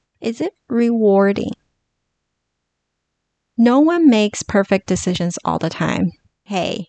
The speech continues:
most of us have exes. Most of us have been in jobs we didn't like.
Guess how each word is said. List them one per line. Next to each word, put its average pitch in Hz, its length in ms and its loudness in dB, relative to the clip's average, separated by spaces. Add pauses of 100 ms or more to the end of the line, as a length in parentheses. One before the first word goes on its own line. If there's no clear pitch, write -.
most 220 240 -4
of 226 80 -6
us 214 200 -2
have 180 220 -2 (280)
exes. 269 640 -2 (480)
Most 202 260 -2
of 202 140 -6
us 185 260 -10
have 190 220 -2 (100)
been 208 220 4
in 196 180 2
jobs 190 420 2
we 196 120 2
didn't 180 260 2
like. 262 400 2